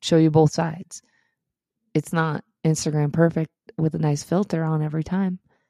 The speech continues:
but also we're really lucky. We get to make a podcast together, and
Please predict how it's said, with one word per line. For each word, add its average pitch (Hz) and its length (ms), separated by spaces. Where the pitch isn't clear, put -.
but 180 160
also 175 560
we're 165 140
really 180 260
lucky. 147 420
We 156 340
get 156 180
to 151 80
make 151 180
a - 40
podcast 139 520
together, 214 400
and 151 600